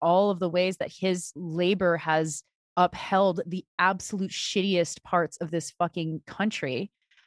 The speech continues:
um, including all the deaths. It's just like, no, go fuck yourself. Like, go, go fuck yourself. This is fucking,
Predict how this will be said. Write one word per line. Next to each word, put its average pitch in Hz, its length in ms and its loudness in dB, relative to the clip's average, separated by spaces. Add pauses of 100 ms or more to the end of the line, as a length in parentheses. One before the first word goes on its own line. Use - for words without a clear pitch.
(120)
um, 165 280 4
including 214 480 2
all 165 100 2
the 160 80 0
deaths. 160 500 -2
It's - 160 -2
just - 180 -4
like, 233 140 0
no, 269 140 4
go 269 120 -2
fuck - 220 -2
yourself. 180 340 -8 (180)
Like, 185 140 -2 (280)
go, 220 380 4 (120)
go 208 200 0
fuck 175 240 -2
yourself. 170 240 -8
This 208 180 -6
is 175 120 -14
fucking, 156 500 -10